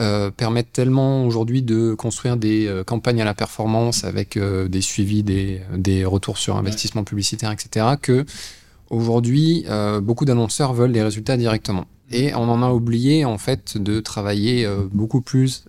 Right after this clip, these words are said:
euh, en amont, en fait, de notre, euh, tunnel de conversion pour, euh, bah, d'une part, euh, aller chercher de nouveaux utilisateurs et aussi, bah, pour travailler l'image de marque.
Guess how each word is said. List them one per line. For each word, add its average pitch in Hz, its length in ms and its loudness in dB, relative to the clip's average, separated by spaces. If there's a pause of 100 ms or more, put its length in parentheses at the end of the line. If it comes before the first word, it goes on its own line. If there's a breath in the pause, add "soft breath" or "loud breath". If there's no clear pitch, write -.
(120)
euh, 98 220 -4
en 104 240 0
amont, 135 300 4
en 117 80 -2
fait, 117 200 -2
de 107 80 -2
notre, 101 340 -2
euh, 98 280 -8
tunnel 120 320 2
de 104 80 2
conversion 110 580 0 (480 loud breath)
pour, 120 300 2
euh, 95 160 0
bah, 98 240 0
d'une 98 220 0
part, 107 300 0
euh, 95 160 -2 (280)
aller 101 220 0
chercher 110 300 -2
de 107 40 -4
nouveaux 107 220 0
utilisateurs 104 680 0
et 117 60 2
aussi, 104 280 0
bah, 107 100 0
pour 90 160 -10
travailler 107 300 -2
l'image 107 280 0
de 104 60 -2
marque. 123 320 0